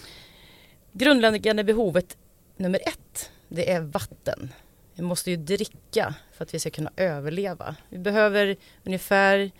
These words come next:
du får fylla på där, eh, en och en halv till två liter vatten grundläggande, eh, som människa. Vi behöver dricka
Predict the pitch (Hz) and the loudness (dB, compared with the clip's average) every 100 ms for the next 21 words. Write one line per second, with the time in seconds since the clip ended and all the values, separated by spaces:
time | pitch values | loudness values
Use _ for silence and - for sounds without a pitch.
0 | _ - - 180 175 165 - 220 208 214 | _ -20 -10 -8 -4 -4 0 0 4 2
1 | 226 - - 180 165 - - - - 220 | 0 -6 -4 -2 -2 -4 -8 -10 -4 -2
2 | 226 190 190 185 185 180 165 - 160 - | -2 -6 -6 -4 -2 -2 -6 -10 -10 -10
3 | - 180 185 170 156 - 147 147 - 151 | -10 -2 -2 -2 -4 -6 -6 -8 -8 -10
4 | 147 143 _ _ _ - 151 190 180 151 | -10 -14 _ _ _ -16 -4 0 0 2
5 | 185 175 123 - 101 - _ 185 - - | 0 0 -4 -4 -6 -8 _ -10 -10 -10
6 | - 156 135 107 - 160 - - 151 147 | -8 -6 -6 -8 -12 -12 -12 -8 -6 -4
7 | 160 - - 127 | -6 -8 -12 -12